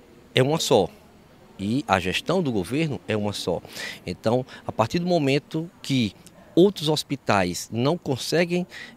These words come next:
é, por superlotação, atender aquele paciente,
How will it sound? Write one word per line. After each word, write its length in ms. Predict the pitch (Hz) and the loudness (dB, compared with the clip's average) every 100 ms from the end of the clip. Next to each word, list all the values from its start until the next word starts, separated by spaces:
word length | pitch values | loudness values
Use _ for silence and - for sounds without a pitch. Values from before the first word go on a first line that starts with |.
| - - | -10 0
é, 300 | 120 120 117 - - - - - - _ - - - | 4 4 0 -6 -20 -20 -20 -20 -20 _ -20 -20 0
por 160 | 147 135 | 4 4
superlotação, 960 | - 170 156 143 135 135 - 110 92 82 - - - | 2 2 2 2 2 0 0 -2 -2 -6 -12 -14 -2
atender 320 | 117 123 117 | 0 2 2
aquele 220 | 107 110 | 2 0
paciente, 500 | 92 98 - 135 - | -2 -4 -2 -4 -6